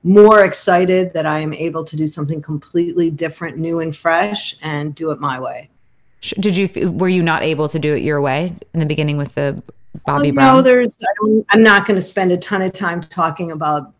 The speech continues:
Speaker 1: the past. I
Speaker 2: Sure.
Speaker 1: kinda did that for a while, but, you know, when it's a big brand and there's a lot of people involved and a lot of departments and a lot of, you know, whatever,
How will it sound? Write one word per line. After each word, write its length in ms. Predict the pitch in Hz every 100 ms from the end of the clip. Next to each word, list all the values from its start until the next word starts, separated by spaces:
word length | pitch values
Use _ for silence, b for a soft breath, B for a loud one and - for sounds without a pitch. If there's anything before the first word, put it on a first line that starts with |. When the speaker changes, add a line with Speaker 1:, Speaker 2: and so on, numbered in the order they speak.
| _ _ -
Speaker 1:
the 80 | 151
past. 580 | 151 156 165 240 240 180
I 80 |
Speaker 2:
Sure. 200 | 160 151
Speaker 1:
kinda 200 | 147 160
did 160 | 151 160
that 140 | 165 160 -
for 60 | 151
a 40 |
while, 340 | 151 160 185 202
but, 240 | 190 170 b b b -
you 80 |
know, 120 | 302 247
when 180 | 240
it's 180 | 247 240
a 40 | 220
big 280 | 240 220
brand 380 | 202 196 196 202
and 100 | 196
there's 180 | 175 156
a 40 |
lot 260 | 170 165 170
of 120 | 175
people 440 | - 202 180 175 170
involved 680 | 160 156 156 165 180 180
and 80 | 160
a 60 | 143
lot 260 | 151 156
of 100 | 151
departments 760 | 151 147 165 160 160 180 202 202
and 100 | 156
a 60 | 151
lot 320 | 160 156 160
of, 440 | 165 156 156 147 _ _ _ _ _ _
you 100 | 180 175
know, 200 | 139 147
whatever, 720 | 170 185 214 175 165 151